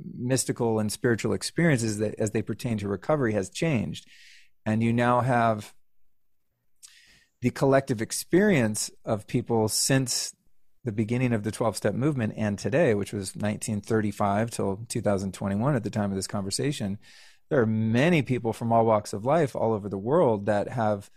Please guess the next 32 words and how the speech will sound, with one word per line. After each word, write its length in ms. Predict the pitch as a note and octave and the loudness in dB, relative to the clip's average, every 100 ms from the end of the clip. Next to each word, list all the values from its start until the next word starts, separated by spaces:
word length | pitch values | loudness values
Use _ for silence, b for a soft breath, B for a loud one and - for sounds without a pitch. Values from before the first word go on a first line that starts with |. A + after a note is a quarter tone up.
| - _ | -20 _
gotten 260 | - A2+ A#2 | 0 0 0
sober 380 | - A2+ G#2+ - | -2 -2 -2 -2
outside 800 | G2+ A2+ - - A2 A2 C3+ F3 - - | 0 0 0 2 4 4 2 -4 -12 -6
of 220 | A2 G#2+ | -6 -4
the 80 | A2 | -4
confines 640 | - A2+ A2+ A#2 A2 G#2+ | -2 -2 -2 -2 -2 -2
of 100 | G2+ | -4
the 80 | G#2 | -6
twelve-step 480 | - G#2+ G2 C#3 - | -2 -2 0 -2 0
movements. 540 | C3 C3 D#3 F#3 - b b b - | -2 -2 -2 -4 -8 b b b -6
And 80 | A#2+ | 0
there 120 | A#2 | 2
are 60 | A2 | 4
also 400 | B2 B2+ - A#2 | 2 2 2 2
a 60 | |
growing 300 | G#2 A#2+ B2 | 2 0 0
number 240 | A#2+ A2 A2 | -2 -2 -4
of 100 | G2+ | -2
people 480 | B2+ A#2 A#2+ C#3 - | -4 2 2 2 0
like 320 | A2 G#2 G2+ _ _ _ _ | 0 0 -2 _ _ _ _
myself 720 | G#2+ G2+ - A2 A#2+ D#3 - | -2 0 2 2 2 -2 -10
and 340 | A2+ G#2+ G#2 - - - | -6 -4 -4 -10 -20 -2
possibly 340 | A#2 A2 - G#2 | -2 0 0 2
you. 180 | G2+ | 4
I 60 | G#2+ | 2
don't 80 | G#2+ | 2
know 80 | G#2 | 0
what 140 | G2+ | 0
your 100 | G#2 | 0
relationship 460 | G#2 G#2+ G2+ A2 A2 | 2 0 -2 -4 -4
is 160 | G#2 | -2
with 260 | G#2+ G2+ | -2 -2